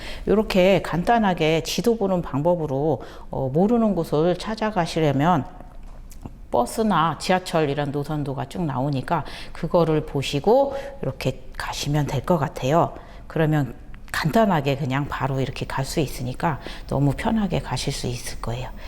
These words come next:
그래서 젊은 분들은 모두 뭐 다 쓰고 계시지만, 어, 연세 드신 분들은 또 이렇게 사람들한테 요즘에 물어보는 것도 조금 부담스럽고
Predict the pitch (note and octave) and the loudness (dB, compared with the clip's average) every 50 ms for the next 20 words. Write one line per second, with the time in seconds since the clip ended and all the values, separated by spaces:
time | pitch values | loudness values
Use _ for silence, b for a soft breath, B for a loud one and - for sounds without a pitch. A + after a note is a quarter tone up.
0 | B B B B B B - - D3+ - F#3 G3+ G#3 - - - - - - - | B B B B B B -2 -2 0 2 2 2 2 0 -4 -8 -12 -12 -12 -12
1 | - - - - - - - C#3+ E3+ F3+ F#3 F3+ E3 D#3 C#3+ C3 C#3+ C3+ C3+ C3 | -12 -12 -12 -10 -2 2 4 6 6 8 6 6 6 4 2 2 4 2 4 4
2 | C3 B2+ - - - - - - D#3 C#3+ C#3+ C#3+ C#3+ C#3 B2+ C#3+ - - C#3+ C#3+ | 4 2 0 -2 -8 -12 -10 -6 -4 0 0 2 2 0 0 -2 -2 2 2 4
3 | D3 C#3 D3 C3+ C3 C#3 C3+ - - - B2 - - A3+ A3+ G#3 - - - - | 4 4 4 4 2 2 0 0 -2 -2 -2 0 0 2 2 2 2 0 -2 -2
4 | - - - - C3+ C3+ C3+ C#3 C3 B B B B B B B B D3+ D3 C3+ | -2 -2 -2 0 0 2 2 2 2 B B B B B B B B -2 0 2
5 | C3+ C3+ D3 E3 F3 G#3+ F#3+ F3+ E3 - D3 C#3+ C3 B2+ B2 C3+ A#2+ B2+ B2+ B2 | 4 4 4 4 2 2 2 2 2 2 2 0 2 0 0 -2 -2 -4 -4 -2
6 | - C#3+ C3 C3+ C3+ B2 B2 B2 - - - - - - G3+ G#3 G#3 G3+ G3 F3 | 0 0 0 2 2 0 0 -2 -4 -6 -4 -4 -2 0 0 2 2 2 2 2
7 | D3+ - - C3 A#2+ B2+ A#2+ - B2+ B2 B2+ B2 B2 C3 C3+ C#3 D#3+ D#3 D#3 D#3+ | 0 0 0 -2 -2 -2 -2 -2 -2 -2 -2 -2 -2 -2 0 2 2 2 2 2
8 | D3+ D3 C#3 C3 B2 - - G#2+ - - - - - C3+ - - - - C#3+ D3 | 0 0 0 0 -2 -4 -4 -4 -4 -4 -4 -4 -4 -4 -4 -4 -2 0 0 0
9 | D#3+ D#3+ - - D#3+ C#3+ - - - B2+ B2+ C#3 C#3 | 0 0 -4 -4 -6 -6 -6 -6 -4 -4 -2 -2 -2